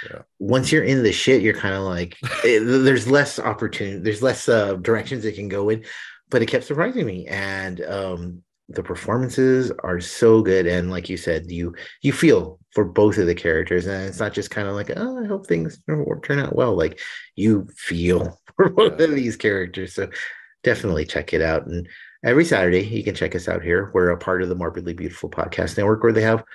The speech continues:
Speaker 2: all sorts of horror themed podcasts, including us. We have an open review policy. We will watch sci-fi character studies.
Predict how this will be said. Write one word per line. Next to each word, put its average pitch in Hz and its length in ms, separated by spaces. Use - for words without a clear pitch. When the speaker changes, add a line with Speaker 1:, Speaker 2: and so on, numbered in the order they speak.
Speaker 2:
all 208 120
sorts - 280
of 90 80
horror 85 220
themed 87 260
podcasts, - 600
including 90 760
us. 87 280
We 98 120
have 101 140
an 117 80
open 120 240
review 135 260
policy. 87 520
We 87 200
will 92 220
watch 90 320
sci-fi 104 640
character 131 540
studies. 131 520